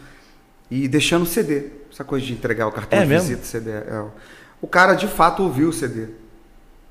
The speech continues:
Speaker 1: E aí ele começou a ouvir o C D sem parar, cara.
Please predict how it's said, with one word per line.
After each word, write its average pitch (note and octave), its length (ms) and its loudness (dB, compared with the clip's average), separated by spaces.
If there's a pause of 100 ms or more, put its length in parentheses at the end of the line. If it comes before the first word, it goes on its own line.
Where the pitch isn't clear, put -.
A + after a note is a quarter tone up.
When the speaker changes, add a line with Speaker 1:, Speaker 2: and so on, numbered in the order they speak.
(140)
Speaker 1:
E C#3 160 -4
aí E3+ 40 0
ele F#3+ 120 -2
começou G#3 380 2
a - 40 6
ouvir F#3 120 0
o G3 40 -4
C G3 160 -4
D F#3 120 -4
sem G#3+ 220 -2
parar, G3+ 380 -4
cara. - 360 -12